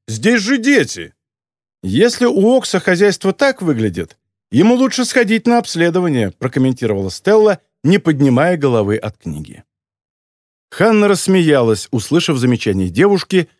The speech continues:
и увидев ярость Грейс. В этот момент дверь в кабинет Бэнкрофта с грохотом распахнулась, и он сам вывалился наружу без костыля, но с мушкетоном на плече, после чего проковылял к группе подчинённых и поинтересовался.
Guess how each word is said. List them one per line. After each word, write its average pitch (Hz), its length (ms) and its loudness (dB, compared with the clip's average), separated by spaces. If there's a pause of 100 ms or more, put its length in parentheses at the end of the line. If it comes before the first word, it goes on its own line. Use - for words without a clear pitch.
(160)
и 156 80 2
увидев 143 500 0
ярость 101 480 -2
Грейс. 80 520 -14 (720)
В 127 220 0
этот 247 300 2
момент 208 460 2
дверь 190 300 0
в - 100 -4
кабинет 165 420 0
Бэнкрофта 151 580 -2
с 107 80 -4
грохотом 175 520 0
распахнулась, 135 920 -8 (260)
и 123 60 2
он 156 160 2
сам 220 280 0
вывалился 151 520 0
наружу 165 400 0
без 139 220 -2
костыля, 127 580 -2 (280)
но 180 120 4
с - 100 -4
мушкетоном 180 640 0
на 160 100 -2
плече, 127 520 -8 (380)
после 143 260 -2
чего 156 220 0
проковылял 139 520 0
к 107 40 -10
группе 120 320 -4
подчинённых 156 680 -4
и 165 140 -8
поинтересовался. 117 960 -6